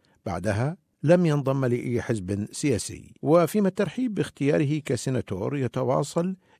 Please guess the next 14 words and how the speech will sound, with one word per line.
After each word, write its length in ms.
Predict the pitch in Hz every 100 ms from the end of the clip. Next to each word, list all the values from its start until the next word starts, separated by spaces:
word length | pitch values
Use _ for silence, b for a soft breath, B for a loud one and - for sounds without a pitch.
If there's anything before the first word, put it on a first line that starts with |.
| -
إلا 260 | 143 139
أن 100 | 156
هنالك 440 | 135 120 139 147 127
العديد 420 | 113 110 196 185
من 120 | 110
القضايا 600 | 98 - 85 98 98 104 - _ _ -
يحتاج 460 | 147 - 185 175
لطرحها، 800 | 131 113 131 123 - 104 110 117 - -
منها 320 | 147 135 160
تشريع 600 | 156 113 - 131 139 117
الاعتراف 500 | 92 62 - 98 120
بالسكان 520 | 110 - - - 123
الأصليين 680 | 110 104 98 92 147 170 175
والفقر 600 | 113 90 - 185 185 175